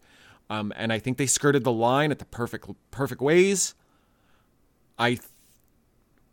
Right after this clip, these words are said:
really, really dug what they did there. And whether this is the, you know, whether this is because, uh, Jordan Peele has gotten so popular that they, like,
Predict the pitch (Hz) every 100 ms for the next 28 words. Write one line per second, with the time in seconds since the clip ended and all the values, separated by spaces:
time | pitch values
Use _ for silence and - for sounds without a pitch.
0 | _ - 151 160 170 147 135 113 120 135
1 | 143 127 123 - 127 117 113 - 110 101
2 | 85 76 64 - _ - 113 107 104 98
3 | - _ _ _ _ - 120 131 135 139
4 | 131 131 - 131 117 - 123 117 107 104
5 | - 117 107 98 139 165 160 147 135 143
6 | - 135 131 120 - _ _ _ _ _
7 | _ - - _ _ _ 82 60 - 143
8 | 143 131 - 143 131 135 - 127 120 -
9 | 123 107 127 120 110 - _ _ _ -
10 | - - 147 143 135 135 127 _ _ _
11 | - 143 139 151 143 139 123 131 - 127
12 | 113